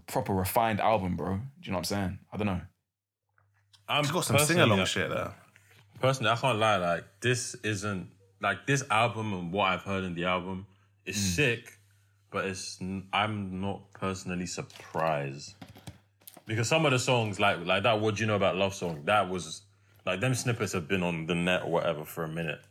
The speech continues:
Speaker 1: Mm-hmm.
Speaker 3: Yeah.
Speaker 2: And in his interviews as well, like, he's talked about, like, making love songs and
Speaker 3: Yeah, but it's not what he's
Speaker 2: like,
Speaker 3: known
Speaker 2: not
Speaker 3: for, do you know what I mean?
Speaker 2: Of course, yeah, it's not what he's known for, but he had that, he had the intention to do this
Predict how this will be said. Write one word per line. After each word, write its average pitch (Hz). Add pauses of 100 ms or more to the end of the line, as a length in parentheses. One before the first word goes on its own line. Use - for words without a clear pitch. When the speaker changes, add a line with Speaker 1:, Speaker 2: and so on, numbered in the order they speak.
(260)
Speaker 1:
Mm-hmm. 104 (140)
Speaker 3:
Yeah. 92 (560)
Speaker 2:
And 110
in 101
his 104
interviews 98
as 90
well, 92
like, 76
he's 82
talked 98
about, 85
like, 80
making 82
love 78
songs 76
and 67 (300)
Speaker 3:
Yeah, 117
but -
it's 110
not 143
what 123
he's 104
Speaker 2:
like, 104
Speaker 3:
known 113
Speaker 2:
not 107
Speaker 3:
for, 78
do 78
you 87
know 87
what 87
I -
mean? 87 (500)
Speaker 2:
Of 120
course, 156
yeah, 185
it's 143
not 180
what 135
he's 98
known 127
for, 92
but 82 (760)
he 101 (200)
had 107
that, 92
he 101
had 110
the 98
intention 95
to 101
do 90
this 92